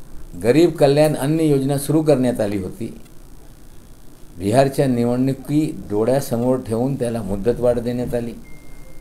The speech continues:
नंतर बंगालच्या निवडणुकीसाठी,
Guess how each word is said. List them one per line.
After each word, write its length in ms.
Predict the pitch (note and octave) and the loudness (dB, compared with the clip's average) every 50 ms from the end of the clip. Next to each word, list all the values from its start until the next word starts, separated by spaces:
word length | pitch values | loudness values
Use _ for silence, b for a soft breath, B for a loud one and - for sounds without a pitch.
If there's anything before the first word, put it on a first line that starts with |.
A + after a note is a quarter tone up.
| - - - - - - - - - - - - - - - | -12 -14 -14 -14 -16 -16 -16 -18 -18 -16 -16 -16 -16 -12 -8
नंतर 280 | G2 G2 G2 F#2+ G2+ F2 | -4 -4 -2 -2 -2 -4
बंगालच्या 540 | D2+ F#2 G2+ G#2 A#2 B2+ C#3 C3+ - C#3 B2+ | -2 -2 -2 0 2 2 2 2 2 0 2
निवडणुकीसाठी, 800 | B2+ B2+ B2+ B2+ B2+ C3 B2+ B2+ C3+ C3 - C3 A#2+ - - | 2 2 2 2 2 2 0 0 -2 -2 0 0 -2 -2 -2